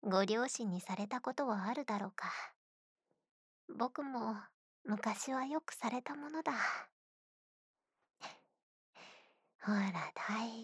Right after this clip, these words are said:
丈夫。大丈夫。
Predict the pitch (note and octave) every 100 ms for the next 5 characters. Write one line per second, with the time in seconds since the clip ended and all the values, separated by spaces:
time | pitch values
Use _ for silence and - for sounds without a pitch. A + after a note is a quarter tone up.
0 | - - A#3+ A3 G3 F#3 A3+ - _ _
1 | _ _ _ _ _ _ _ _ G#3+ G#3
2 | G#3+ G#3 G#3+ - - - - - - -